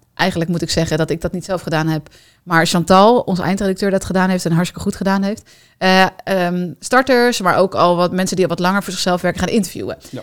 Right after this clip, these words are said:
Speaker 1: En een van die mensen is Niels. En toevallig is dat de makelaar, om de cirkel even rond te maken, die ooit ons huis in Almere met al die schuld verkocht heeft. En dat lag niet aan Niels hoor, dat lag gewoon aan de markt. Dat had hij hartstikke goed gedaan verder.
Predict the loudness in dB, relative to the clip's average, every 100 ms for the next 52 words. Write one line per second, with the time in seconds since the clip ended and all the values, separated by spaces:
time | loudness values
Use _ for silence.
0 | -6 0 4 6 4 4 2 2 0 0
1 | 2 6 6 4 0 -4 -4 -4 -6 -2
2 | 2 2 0 -2 0 0 0 -4 2 4
3 | 4 2 0 0 -2 -4 -4 -2 -2 -2
4 | -8 -10 -6 -6 -6 -10 -14 -20 _ 0
5 | 2 8 6 6 0 4 6 6 4 4
6 | 6 8 8 6 4 6 6 4 4 2
7 | 0 2 2 4 4 4 4 2 4 6
8 | 4 4 4 4 2 2 0 2 -2 0
9 | -4 -2 -4 -4 -4 -6 -6 -4 -6 -6
10 | -8 -10 -6 -6 -6 -6 -8